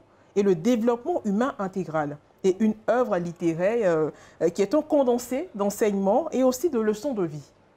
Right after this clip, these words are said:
Est-ce à dessein que le lancement s'est fait dans cette période-là ?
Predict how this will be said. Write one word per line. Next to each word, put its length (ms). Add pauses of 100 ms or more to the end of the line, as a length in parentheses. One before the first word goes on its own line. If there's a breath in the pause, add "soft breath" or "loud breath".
(120)
Est-ce 200
à 80
dessein 340
que 100
le 100
lancement 340
s'est 220
fait 360
dans 220
cette 240
période-là ? 540